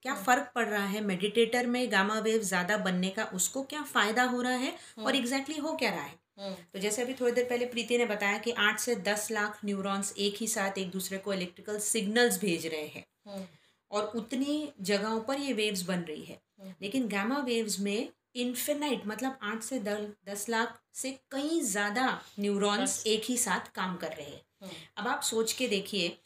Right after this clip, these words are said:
Speaker 1: मान लीजिए सौ लोगों का ग्रुप है
Speaker 2: हम्म।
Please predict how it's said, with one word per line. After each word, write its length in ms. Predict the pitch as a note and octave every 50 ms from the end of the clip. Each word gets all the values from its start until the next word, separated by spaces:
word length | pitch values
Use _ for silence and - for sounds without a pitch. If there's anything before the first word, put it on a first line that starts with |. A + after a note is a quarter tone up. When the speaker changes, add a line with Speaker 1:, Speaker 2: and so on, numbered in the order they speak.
| _ _ _ _ -
Speaker 1:
मान 200 | G#3 A3+ A#3+ A#3+
लीजिए 260 | A#3+ A#3+ G#3 B3 C4
सौ 260 | - - A3+ G3+ G#3+
लोगों 280 | A3 A3+ A3 G#3+ A3 G#3+
का 120 | - A3
ग्रुप 280 | G#3+ - F#3 A#3 A3+ - -
है 280 | F3 D#3 E3 G#3 B3+ - _ _
Speaker 2:
हम्म। 160 | G3+ G3 F#3+